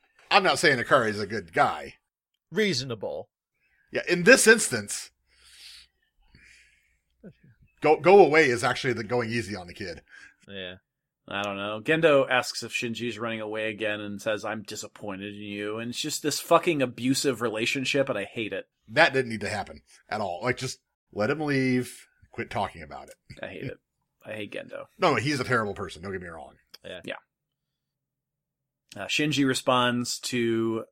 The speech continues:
Speaker 3: Akari's, "I doubt I'll see you again," with, "I hope so." And I'm like, "Ooh,
Speaker 2: Yeah.
Speaker 3: God."
Speaker 2: <laughs>
Speaker 1: Yeah.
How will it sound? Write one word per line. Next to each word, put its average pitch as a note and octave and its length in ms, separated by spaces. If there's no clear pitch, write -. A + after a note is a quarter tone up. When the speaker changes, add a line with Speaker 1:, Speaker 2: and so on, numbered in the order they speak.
Speaker 3:
Akari's, A#2 640
"I A2+ 80
doubt C#3 280
I'll B2+ 120
see F3+ 260
you C3+ 180
again," A#2+ 380
with, A#2 240
"I G2+ 100
hope A2 320
so." - 460
And - 80
I'm A2+ 80
like, A2+ 160
"Ooh, D3 100
Speaker 2:
Yeah. F2 220
Speaker 3:
God." A2+ 380
Speaker 2:
<laughs> F#2+ 100
Speaker 1:
Yeah. F#2 280